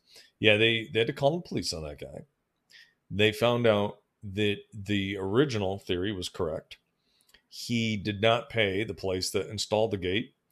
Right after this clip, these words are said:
So the place that installed the gate said, "Well, if we're not getting paid, then we're taking the gate back." So they took the gate back. The owners of the property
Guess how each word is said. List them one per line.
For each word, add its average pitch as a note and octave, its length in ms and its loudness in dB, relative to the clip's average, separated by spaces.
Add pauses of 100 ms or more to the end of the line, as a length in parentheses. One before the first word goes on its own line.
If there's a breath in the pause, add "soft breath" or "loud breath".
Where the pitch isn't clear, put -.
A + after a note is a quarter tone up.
(300 soft breath)
So - 160 -10
the E2+ 80 -6
place F2+ 360 -2
that F2+ 280 -2
installed F2 400 -4
the F2 60 -10
gate F#2 340 -6
said, F2 400 -6
"Well, E2+ 500 -6
if E2+ 280 -8
we're F#2 80 -6
not E2+ 160 -10
getting E2+ 200 -14
paid, F2 280 -10
then F2+ 80 -10
we're D#2+ 80 -16
taking F2 260 -6
the E2 60 -10
gate F2 260 -6
back." D#2+ 260 -8
So - 120 -10
they - 60 -12
took - 180 -12
the F2 80 -16
gate F2+ 260 -8
back. D2+ 240 -12 (1000 soft breath)
The A2+ 120 2
owners B2+ 220 2
of G#2+ 100 -4
the G2 60 -6
property C3+ 680 -2